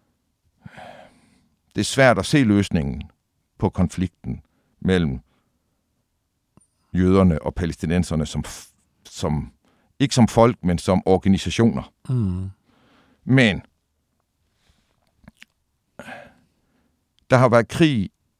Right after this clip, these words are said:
Speaker 1: Israel er blevet angrebet flere gange gennem tiden, og de har også selv angrebet ind i Libanon, for eksempel, øh, og også,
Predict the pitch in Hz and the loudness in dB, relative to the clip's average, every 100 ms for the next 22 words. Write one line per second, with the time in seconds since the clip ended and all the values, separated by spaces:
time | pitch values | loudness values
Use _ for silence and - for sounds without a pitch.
0 | - 147 135 127 107 110 110 107 117 113 | -6 -4 2 2 4 2 2 2 2 2
1 | 107 98 - 110 120 80 69 76 76 76 | 0 -2 -2 0 0 -2 -4 -6 -4 -6
2 | - 67 - - - 87 113 107 101 113 | -4 -8 -8 -16 -10 -10 -2 2 2 2
3 | 139 139 87 107 107 73 82 71 92 95 | 2 2 4 2 2 -6 -8 -6 0 0
4 | - 87 69 80 98 71 64 - - 80 | 0 -8 -8 -4 -4 -4 -10 -12 -18 -18
5 | 69 71 82 - _ _ _ 87 87 95 | -14 -14 -16 -18 _ _ _ -4 -2 0
6 | 95 117 104 | 0 0 -2